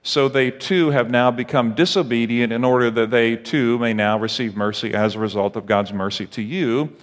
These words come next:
For God has bound all men over to disobedience so that he may have mercy on them all. If that's not confusing enough, we'll go through it slowly to make sure that it makes a little bit of sense. Look at the beginning again. He's writing, he's saying, "Just as you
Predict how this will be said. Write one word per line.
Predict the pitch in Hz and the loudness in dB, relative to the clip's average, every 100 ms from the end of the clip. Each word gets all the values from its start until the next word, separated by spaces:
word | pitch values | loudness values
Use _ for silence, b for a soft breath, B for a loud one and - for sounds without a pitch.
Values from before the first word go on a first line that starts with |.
| B B B | B B B
For | - | -6
God | 127 135 170 185 | -2 2 2 2
has | 156 | 0
bound | 127 131 131 | 2 2 4
all | 123 110 147 175 | 2 2 2 2
men | 165 156 147 | 2 0 2
over | 101 123 123 | 2 2 0
to | 117 | 0
disobedience | 110 110 113 139 170 139 139 | -2 -2 -2 -2 -2 -2 -2
so | 143 | -2
that | 123 120 | -2 -2
he | 165 | -4
may | 151 139 | -2 0
have | 139 117 | 0 0
mercy | 110 120 - 110 | -2 -4 -4 -6
on | 98 95 | -4 -4
them | 98 104 | -2 0
all. | 110 98 - B B B | 0 0 -6 B B B
If | - 95 | -12 -2
that's | 107 - | -2 2
not | 120 | 0
confusing | 101 104 113 110 107 | 0 -4 -2 0 0
enough, | 117 131 - | 2 2 0
we'll | 104 | -2
go | 101 101 | 0 0
through | 113 104 | 0 -2
it | - - | -4 -6
slowly | - 107 101 92 92 B B | 0 2 2 -2 -4 B B
to | - | -2
make | 104 104 | 0 0
sure | - 117 | 0 -2
that | 101 101 | 0 0
it | 98 | 0
makes | 101 95 - | -4 -4 -4
a | |
little | 104 110 | 0 0
bit | 104 95 - | 0 -4 -4
of | - 104 | -10 -10
sense. | - 143 104 - - B B B B _ - | -2 0 0 -6 -14 B B B B _ -20
Look | - 139 185 | -6 -4 -2
at | |
the | 170 | -2
beginning | 160 165 151 | 0 0 0
again. | 127 113 120 117 117 - - - | 0 2 2 2 -2 -8 -20 -10
He's | 110 123 | -4 -2
writing, | 135 143 131 120 127 135 - | 0 2 4 2 2 -2 -4
he's | 127 127 | -4 0
saying, | 151 127 123 | 2 0 -2
"Just | 127 165 202 - | 0 0 0 0
as | 160 135 | 0 0
you | 131 185 151 117 123 160 | -2 2 4 4 2 0